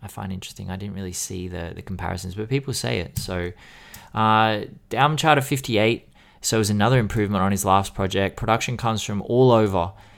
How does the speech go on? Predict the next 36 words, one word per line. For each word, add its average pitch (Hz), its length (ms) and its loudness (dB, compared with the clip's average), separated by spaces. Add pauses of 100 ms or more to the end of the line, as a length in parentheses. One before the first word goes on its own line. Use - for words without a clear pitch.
(160)
and 107 200 0
we 110 80 -2
get 107 260 0
guest 110 180 -2
spots 104 260 -2
from, 101 220 -4
again, 107 380 -2
Ras 98 240 0
Kass, 101 320 -2
Meth, 107 480 0 (320)
J 110 220 2
O 107 40 4
Felony, 107 540 -2
King 107 300 -6
T 104 240 -2
again, 101 400 -2
Superfly. 107 840 0 (420)
And 113 680 -2
when 123 120 0
Exhibit 147 360 4
was 202 120 0
coming 160 260 -2
up 131 180 2
in 147 80 0
the 117 100 2
underground, 98 600 2 (320)
there 117 100 4
was 113 120 4
a 113 40 4
local 143 340 4
club 131 280 4
called 110 260 0
Unity 101 480 0
he 104 220 -2
often 107 280 0
references, 92 680 -2